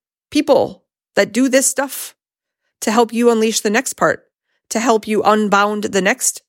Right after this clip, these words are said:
piece, to help you unveil the thing that is in between where you are now and where you are going.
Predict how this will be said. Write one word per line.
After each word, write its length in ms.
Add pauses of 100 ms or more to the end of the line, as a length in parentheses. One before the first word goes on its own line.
(200)
piece, 400 (520)
to 100
help 260
you 180
unveil 680 (220)
the 80
thing 520 (340)
that 120
is 100
in 160
between 520
where 140
you 140
are 140
now 240
and 160
where 140
you 140
are 100
going. 440